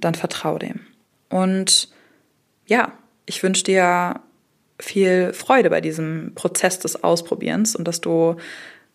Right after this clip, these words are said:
schöne Sachen rausfindest. Und ich bin gespannt, was du rausfindest und wie deine Werke in Zukunft klingen, ob anonym oder nicht anonym. Vielen Dank für deine Frage.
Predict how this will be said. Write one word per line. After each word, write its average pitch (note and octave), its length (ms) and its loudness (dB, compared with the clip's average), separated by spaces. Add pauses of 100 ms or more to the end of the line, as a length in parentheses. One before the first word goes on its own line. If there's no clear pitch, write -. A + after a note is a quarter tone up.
(120)
schöne G#3 300 6
Sachen A3 240 2
rausfindest. - 720 -2
Und F3+ 100 -2
ich - 60 -12
bin E3+ 120 -2
gespannt, E3 360 -2
was E3 120 -8
du - 80 -8
rausfindest G#3 600 0
und F3 140 0
wie F3+ 80 4
deine E3+ 580 0 (100)
Werke E3+ 640 2
in F#3 60 -4
Zukunft - 680 -2 (260)
klingen, E3+ 540 2 (100)
ob E3+ 240 0
anonym G3 580 4
oder E3 200 0
nicht E3+ 220 -2
anonym. G3 520 2 (800)
Vielen A3 220 4
Dank F3+ 140 2
für - 60 -2
deine G#3 160 4
Frage. - 360 -2